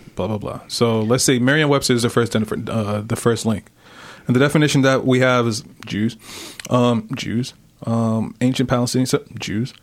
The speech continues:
uh, second definition is people settle far from their ancestral homeland. People, the place where these people live, the movement, migration, or scattering of a people away from an established or ancestral homeland is what Merriam-Webster is giving to us. So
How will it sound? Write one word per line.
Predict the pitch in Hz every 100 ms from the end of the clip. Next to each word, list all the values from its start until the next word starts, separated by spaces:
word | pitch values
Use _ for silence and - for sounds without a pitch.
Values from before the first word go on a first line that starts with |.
| _ _ _ -
uh, | 117 117
second | - 156 151
definition | 147 151 147 156 143
is | 135 131 123
people | - 151
settle | 147 151 143 143
far | - 135 135
from | 131 131 123
their | 123 120
ancestral | 120 - 127 113 127 110
homeland. | 117 110 95 69 -
People, | - 127 139 135 135 -
the | 131 131
place | - 151 147 -
where | 127 123 -
these | 120 120 123
people | - 113 117
live, | 117 135 135 117
the |
movement, | 117 127 123 131 113
migration, | 117 110 120 120 123
or | 113
scattering | - 117 123 117
of | 110
a |
people | - 117 110
away | 110 117
from | 113 107
an | 110
established | - 117 120 123 -
or | 117 -
ancestral | 113 - 117 - 113
homeland | 107 113 104 69 65 - - - - -
is | 131 120
what | 123
Merriam-Webster | 123 139 135 120 123 - 107
is | 107
giving | 113 104
to | 101 -
us. | -
So | - 107